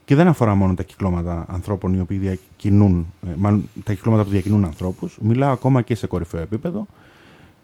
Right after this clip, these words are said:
Ε, δεν ξέρω κατά πόσο θέλουμε να λύσουμε το ζήτημα του ασύλου.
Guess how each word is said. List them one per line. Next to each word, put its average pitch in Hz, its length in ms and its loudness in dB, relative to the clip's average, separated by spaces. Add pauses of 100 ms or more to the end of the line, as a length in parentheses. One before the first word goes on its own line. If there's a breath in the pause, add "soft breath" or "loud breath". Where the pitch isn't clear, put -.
(160)
Ε, 127 760 2 (160)
δεν 160 240 4
ξέρω 180 200 2
κατά 131 220 0
πόσο 127 240 0
θέλουμε 117 320 4
να 104 120 2
λύσουμε 98 300 -2
το 90 80 -4
ζήτημα 87 340 -6
του 82 320 -6
ασύλου. 113 560 -8